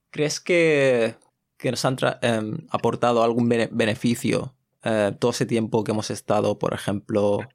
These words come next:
haciendo cosas que no debi-, debíamos en cuanto a satisfacer nuestros deseos?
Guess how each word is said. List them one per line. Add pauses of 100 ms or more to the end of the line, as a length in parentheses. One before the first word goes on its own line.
(400)
haciendo
cosas
que
no
debi-,
debíamos (300)
en
cuanto
a (160)
satisfacer (580)
nuestros
deseos?